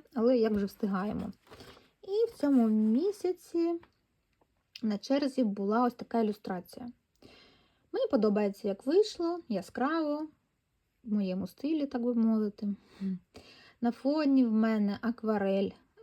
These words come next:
е, Grasp, а все інше — це олівці Derwent Lightfast, Posca та Brutfunery. Останнім часом я помітила, що мені більше подобається ось так вивалити,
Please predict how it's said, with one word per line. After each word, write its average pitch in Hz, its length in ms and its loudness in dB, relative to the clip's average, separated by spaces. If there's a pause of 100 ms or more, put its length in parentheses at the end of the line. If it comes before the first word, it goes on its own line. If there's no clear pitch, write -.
е, - 20 -8 (380)
Grasp, 320 320 -2 (920)
а 180 80 -2
все 196 220 -2
інше — 294 420 0 (200)
це 262 460 0
олівці 208 760 -2
Derwent 190 560 -4
Lightfast, 311 640 -4 (160)
Posca 269 520 -2 (120)
та 208 140 -2
Brutfunery. 202 720 -8 (840)
Останнім 294 380 0
часом 285 360 0
я 233 80 2
помітила, 233 540 0
що - 200 -10
мені 214 680 0 (200)
більше 208 420 -6
подобається 196 840 -2
ось 190 100 -2
так - 260 -8
вивалити, 202 600 2